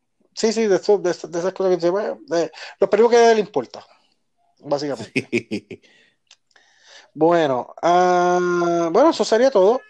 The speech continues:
Speaker 1: Eso sería todo. Ya no tengo más nada de qué hablar, no tengo más mierda que hablar.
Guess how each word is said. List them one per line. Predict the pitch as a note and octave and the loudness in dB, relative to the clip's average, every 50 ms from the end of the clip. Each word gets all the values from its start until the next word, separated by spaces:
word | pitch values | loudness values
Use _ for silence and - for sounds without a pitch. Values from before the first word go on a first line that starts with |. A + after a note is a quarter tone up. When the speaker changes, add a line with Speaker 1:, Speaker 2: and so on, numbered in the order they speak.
| - - | -16 -14
Speaker 1:
Eso | - - D3 | -12 -12 -8
sería | - F3 F3+ F#3+ | -4 -2 -2 -2
todo. | F3 E3+ E3 F3+ | 0 -2 -2 0
Ya | F3+ E3 D3 | 0 -2 -2
no | D3 C#3 | -4 -6
tengo | D3+ D3+ D#3 | -6 -6 -4
más | D#3+ D#3+ D#3+ | -4 -4 -4
nada | D#3+ D#3+ D#3+ E3 E3+ E3+ E3 | -2 -2 0 0 0 0 -2
de | F3 | -2
qué | F3 F#3+ | 0 0
hablar, | F#3+ F#3 D#3 D3 | 2 2 2 0
no | D3+ D#3 | -2 -4
tengo | D#3+ D3 D3 | -6 -6 -4
más | D3 D3 D3+ | -4 -4 -4
mierda | D3+ D#3 D#3 D#3 D#3+ D#3+ | -6 -6 -4 -4 -6 -4
que | - F3 | -2 -2
hablar. | F3+ D3+ B2+ | -2 -2 -4